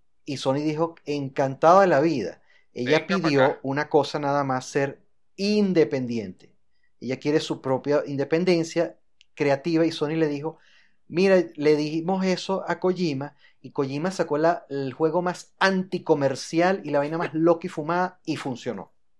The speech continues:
Speaker 2: Así es.
Speaker 1: Y estamos hablando de Kojima.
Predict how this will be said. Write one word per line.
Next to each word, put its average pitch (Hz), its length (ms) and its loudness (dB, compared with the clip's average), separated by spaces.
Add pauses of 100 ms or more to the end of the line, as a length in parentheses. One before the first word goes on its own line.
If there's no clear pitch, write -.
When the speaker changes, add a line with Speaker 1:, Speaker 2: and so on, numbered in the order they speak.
(160)
Speaker 2:
Así - 280 -12
es. 110 180 -8 (540)
Speaker 1:
Y 165 80 -2
estamos 180 240 6
hablando 175 300 6
de 196 120 2
Kojima. 147 600 2